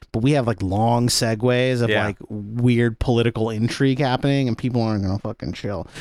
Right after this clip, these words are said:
Speaker 1: So we
Speaker 2: Shows
Speaker 1: gotta throw
Speaker 2: titties.
Speaker 1: as many nude people i-, as possible."
Speaker 2: Show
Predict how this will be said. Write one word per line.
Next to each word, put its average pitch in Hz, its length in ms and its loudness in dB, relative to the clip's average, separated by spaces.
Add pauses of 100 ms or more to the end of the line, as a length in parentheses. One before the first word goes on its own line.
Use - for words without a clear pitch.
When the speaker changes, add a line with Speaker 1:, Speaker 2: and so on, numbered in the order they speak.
(120)
Speaker 1:
So 127 160 0
we 120 80 2
Speaker 2:
Shows 135 80 0
Speaker 1:
gotta 113 260 0
throw 120 200 0
Speaker 2:
titties. 113 60 2
Speaker 1:
as 104 100 -2
many 120 480 2
nude 110 320 2
people 107 420 -8
i-, 104 140 -10 (100)
as 101 180 -8
possible." 101 280 -2
Speaker 2:
Show 104 260 2